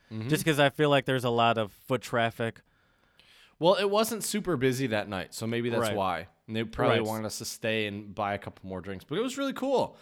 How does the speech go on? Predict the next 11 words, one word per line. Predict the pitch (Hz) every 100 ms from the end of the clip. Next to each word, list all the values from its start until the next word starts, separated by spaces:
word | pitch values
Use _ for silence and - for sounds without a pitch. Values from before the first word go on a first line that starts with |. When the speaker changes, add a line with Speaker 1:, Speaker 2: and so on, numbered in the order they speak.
| - _ _
Speaker 1:
Check | - 185 220
out | 208
London | 165 170 196 170
Underground | 160 175 156 117 107 98
for | -
any | 113 123
of | 123
you | 123
people | 110 131 113
in | 107
Prague. | 117 110 110 104